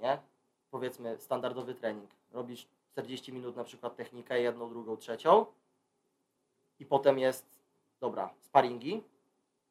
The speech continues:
i nagle ktoś się zepnie, je-, czyli dopiero po,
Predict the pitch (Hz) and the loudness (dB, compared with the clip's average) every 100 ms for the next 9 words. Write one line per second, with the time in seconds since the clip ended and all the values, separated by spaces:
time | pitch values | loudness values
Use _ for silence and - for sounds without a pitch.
0 | _ _ _ _ _ _ _ _ 135 135 | _ _ _ _ _ _ _ _ 4 6
1 | 135 143 139 139 - _ _ _ - 135 | 12 12 12 12 4 _ _ _ -4 -2
2 | 151 135 123 139 180 233 - _ _ _ | 0 2 2 6 6 6 -2 _ _ _
3 | _ 139 143 131 143 139 151 151 _ _ | _ 4 4 2 -6 -2 -4 -6 _ _
4 | 143 175 202 165 151 156 151 | 2 8 10 10 10 8 8